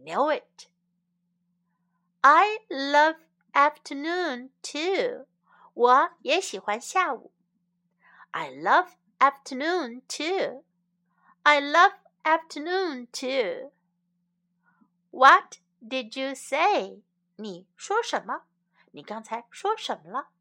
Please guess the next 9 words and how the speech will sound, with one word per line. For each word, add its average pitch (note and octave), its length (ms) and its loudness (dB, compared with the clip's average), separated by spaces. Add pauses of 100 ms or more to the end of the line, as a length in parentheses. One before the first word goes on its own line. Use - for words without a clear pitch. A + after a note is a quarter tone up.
(800)
What C4 520 4 (380)
did D4 340 -6 (240)
you A3+ 680 -12
say? C#4 720 -2 (720)
What D#4 280 4
did D#4+ 200 -6
you C#4 80 -8
say? C#4 600 -4 (1600)
Night A#3 680 4